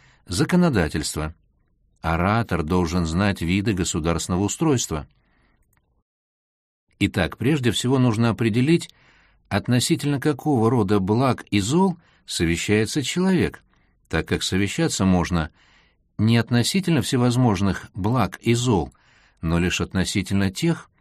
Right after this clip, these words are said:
которые могут и быть, и не быть. Что же касается того, что непременно есть или будет, или же не может, или не могло быть, о таких вещах не должно быть никакого совещания.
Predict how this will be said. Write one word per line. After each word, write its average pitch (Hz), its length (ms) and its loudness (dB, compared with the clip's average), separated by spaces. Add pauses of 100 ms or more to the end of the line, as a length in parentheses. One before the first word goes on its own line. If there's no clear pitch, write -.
(160)
которые 85 340 0
могут 101 480 2 (320)
и 104 100 4
быть, 165 460 0
и 180 120 2
не 190 120 6
быть. 82 320 -2 (800)
Что - 260 -4
же 87 100 0
касается 95 600 -2
того, 98 400 0 (320)
что - 220 -2
непременно 104 560 2
есть 113 500 0
или 110 200 0
будет, 151 520 -2 (480)
или 101 180 2
же 90 400 0
не 113 240 4
может, 107 680 2 (400)
или 170 160 6
не 175 160 6
могло 95 440 4
быть, 135 360 0 (360)
о 73 80 -4
таких 90 380 -4
вещах 165 480 -2 (420)
не 143 180 2
должно 135 440 2
быть 90 180 0
никакого 98 440 0
совещания. 87 840 -4